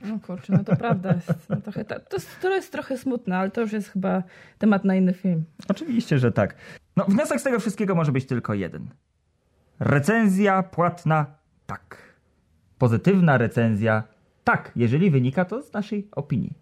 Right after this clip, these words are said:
Speaker 2: Jeżeli ma wynikać z czegoś innego, to paszła w czortu.
Speaker 1: Tak.
Speaker 2: Nie wracaj.
Speaker 1: Tak, i pozytywna, płatna recenzja również mówimy nie.
Speaker 2: No nie, to nie może tak być, po prostu nie.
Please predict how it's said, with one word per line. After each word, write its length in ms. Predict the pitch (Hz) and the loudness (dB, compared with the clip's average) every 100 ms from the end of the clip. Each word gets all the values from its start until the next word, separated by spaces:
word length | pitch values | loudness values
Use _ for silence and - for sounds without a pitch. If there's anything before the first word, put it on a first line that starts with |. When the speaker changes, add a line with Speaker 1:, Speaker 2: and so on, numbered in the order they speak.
| _ - | _ -4
Speaker 2:
Jeżeli 420 | 110 127 131 123 | 0 2 4 4
ma 160 | 117 | 2
wynikać 380 | 120 127 127 117 | 4 2 2 -2
z 100 | - | -4
czegoś 260 | 110 95 - | -6 -4 -2
innego, 400 | 160 151 117 135 - _ _ | 0 2 0 -2 -6 _ _
to 120 | - 92 | -8 -4
paszła 420 | - 160 - 180 | 0 0 2 0
w 60 | |
czortu. 460 | - 226 220 220 175 - _ _ _ _ | 2 2 2 2 0 0 _ _ _ _
Speaker 1:
Tak. 120 | - | 0
Speaker 2:
Nie 80 | 131 | 0
wracaj. 340 | 95 82 - - _ _ - | 0 -4 -6 -10 _ _ -20
Speaker 1:
Tak, 180 | - | -4
i 20 | - - | 0 2
pozytywna, 600 | 226 220 240 226 220 196 | 2 2 0 2 0 0
płatna 420 | - 226 233 208 | 0 0 0 -2
recenzja 480 | 190 190 190 185 196 - | -2 -4 -4 -2 -4 -4
również 300 | 196 190 185 | -2 -2 -2
mówimy 280 | 180 175 | 0 0
nie. 120 | 160 139 - _ _ _ | -2 -6 -14 _ _ _
Speaker 2:
No 80 | 180 | 2
nie, 400 | 247 349 240 226 240 | 2 4 4 4 2
to 80 | |
nie 180 | 233 226 | 4 4
może 460 | 196 170 139 113 107 | 4 6 6 4 2
tak 180 | 101 95 | -2 -2
być, 160 | 95 | -4
po 120 | - 120 | -4 -4
prostu 360 | 131 123 131 | -2 -2 0
nie. 220 | 123 107 | 2 2